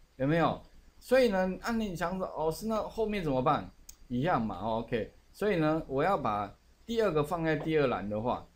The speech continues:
那其实可以拿这个来复制贴下来。这个改成 B，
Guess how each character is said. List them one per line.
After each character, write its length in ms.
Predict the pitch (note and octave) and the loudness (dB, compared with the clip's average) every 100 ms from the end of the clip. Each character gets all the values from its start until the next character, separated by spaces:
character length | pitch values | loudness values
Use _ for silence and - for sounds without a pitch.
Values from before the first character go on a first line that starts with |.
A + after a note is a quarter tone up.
| _ - | _ -8
那 120 | F3+ | -4
其 180 | D3 C3+ | -2 0
实 140 | D3 | -2
可 160 | D3+ D#3 | 2 2
以 60 | |
拿 200 | B2+ A2+ | 2 -2
这 100 | B2 | -2
个 120 | A#2+ | -2
来 160 | G#2 G#2+ | -2 -4
复 200 | - C3 | -6 -8
制 160 | A2 A2 | -6 -8
贴 240 | - A2 | -6 -6
下 200 | G#2+ F#2+ | -4 -6
来。 120 | C#2 - _ _ _ _ _ - - - _ _ _ _ _ - - _ _ _ _ _ | -8 -18 _ _ _ _ _ -20 -20 -20 _ _ _ _ _ -20 -20 _ _ _ _ _
这 140 | - G3+ | 0 0
个 60 | |
改 140 | C3 G#2+ | 0 -2
成 220 | A2 A2+ | -2 -2
B， 400 | - A#2+ A#2+ | -2 -2 -2